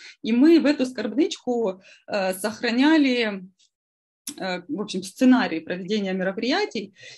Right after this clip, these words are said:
И, э, вот вам нужно создать вот такую <laughs> скарбнычку в электронном виде или в, хотите в бумажном, вот как вам удобно, но записывать туда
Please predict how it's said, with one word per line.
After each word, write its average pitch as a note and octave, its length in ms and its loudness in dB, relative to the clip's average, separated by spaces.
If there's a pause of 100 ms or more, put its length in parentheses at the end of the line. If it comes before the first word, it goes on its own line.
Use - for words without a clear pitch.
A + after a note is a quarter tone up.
И, B3 560 4
э, F#3 600 -2 (140)
вот G#3+ 340 -6
вам D#4+ 380 2
нужно B3+ 280 4
создать B3+ 440 -6
вот F#3+ 100 -14
такую A3 260 -6
<laughs> A#3 60 -12
скарбнычку A3+ 800 -4
в G3 140 -10
электронном A#3 680 -4
виде G#3 400 -10 (280)
или C#4 520 6
в, A3+ 640 -2
хотите C#4+ 400 -2
в G3 80 -10
бумажном, G#3+ 580 0
вот F#3 200 -14
как G#3 180 -4
вам F#3+ 140 -6
удобно, C4 500 0
но A#3 220 0
записывать A3+ 600 -2
туда G#3 280 -4